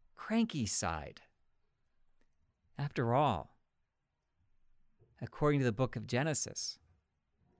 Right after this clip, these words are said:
God created humanity for God's pleasure. God gave us free will so that we could fully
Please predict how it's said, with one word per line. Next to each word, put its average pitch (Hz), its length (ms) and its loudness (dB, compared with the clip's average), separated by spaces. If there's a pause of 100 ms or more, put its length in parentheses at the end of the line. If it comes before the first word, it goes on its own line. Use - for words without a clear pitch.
(260)
God 156 380 10
created 151 540 0
humanity 120 720 -2 (720)
for 117 160 -4
God's 113 560 0
pleasure. 113 680 -6 (1900)
God 143 580 8
gave 143 300 4
us 156 440 2
free 139 360 0
will 123 560 0 (1080)
so - 160 -4
that 143 160 4
we 165 280 2
could - 340 0
fully 135 680 2